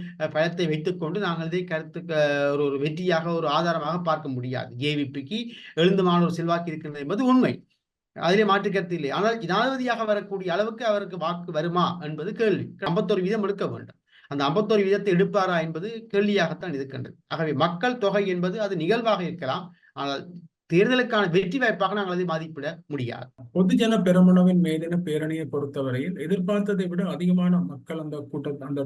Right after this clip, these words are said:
Speaker 2: பேரணியில் கலந்து கொண்டிருந்ததாக தகவல் வெளியாகி இருக்கின்றது. நீங்களே குறிப்பிட்டீர்கள், கொழும்பில் நடைபெற்ற பேரணிகளில் இரண்டாவது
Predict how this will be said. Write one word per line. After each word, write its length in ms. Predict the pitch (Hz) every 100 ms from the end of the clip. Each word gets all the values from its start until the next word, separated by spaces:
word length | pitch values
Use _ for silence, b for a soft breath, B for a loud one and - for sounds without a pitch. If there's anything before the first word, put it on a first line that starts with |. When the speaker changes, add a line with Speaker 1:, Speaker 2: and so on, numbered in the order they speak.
| 123
Speaker 2:
பேரணியில் 440 | 160 160 156 156 147
கலந்து 260 | 151 156
கொண்டிருந்ததாக 600 | 156 147 143 139 135 151 147
தகவல் 320 | 139 139 139
வெளியாகி 340 | 131 131 131 127
இருக்கின்றது. 380 | 120 127 127 151
நீங்களே 240 | 139 156 -
குறிப்பிட்டீர்கள், 580 | 151 180 165 147 151 196 B B B _
கொழும்பில் 340 | 180 196 196 180
நடைபெற்ற 440 | 175 180 175 180 180 175
பேரணிகளில் 580 | 165 156 165 165 185 202
இரண்டாவது 600 | - 170 180 180 185 190